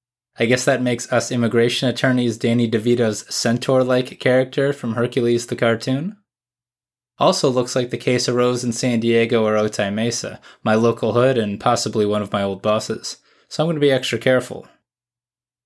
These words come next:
Mister Usabakanov was a detained asylum seeker from Kyrgyzstan who did not speak English.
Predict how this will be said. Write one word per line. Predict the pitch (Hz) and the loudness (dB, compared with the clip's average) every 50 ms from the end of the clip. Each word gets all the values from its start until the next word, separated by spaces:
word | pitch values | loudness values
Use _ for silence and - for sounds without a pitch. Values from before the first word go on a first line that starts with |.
| _ _ _ _ _ _ _ _ _ - | _ _ _ _ _ _ _ _ _ -4
Mister | - 143 - - 156 | -4 -2 0 2 2
Usabakanov | 147 143 139 139 113 135 135 143 - 156 143 143 143 143 | 2 2 2 0 2 2 2 2 2 0 2 2 2 2
was | 135 127 120 | 2 0 -2
a | 127 120 | -2 -6
detained | 113 101 - - 139 139 139 135 | -6 -6 -4 -2 -2 0 2 0
asylum | 117 - - 143 135 135 127 120 113 | 0 0 2 2 2 2 2 0 -2
seeker | - - 117 110 110 - 110 | -2 -2 -4 -4 -4 -4 -6
from | - 110 107 | -6 -6 -8
Kyrgyzstan | 107 - 135 147 156 143 123 - - - 107 104 107 110 | -6 -2 -2 0 0 0 -2 -2 -2 -4 -4 -4 -4 -4
who | 110 120 | -4 -4
did | 110 113 107 | -6 -4 -4
not | 113 117 123 117 | -2 -4 -4 -4
speak | - - - 113 107 - | -8 -6 -4 -4 -4 -2
English. | 117 107 107 104 104 - - - - - - | -2 -4 -4 -4 -6 -10 -10 -12 -12 -12 -14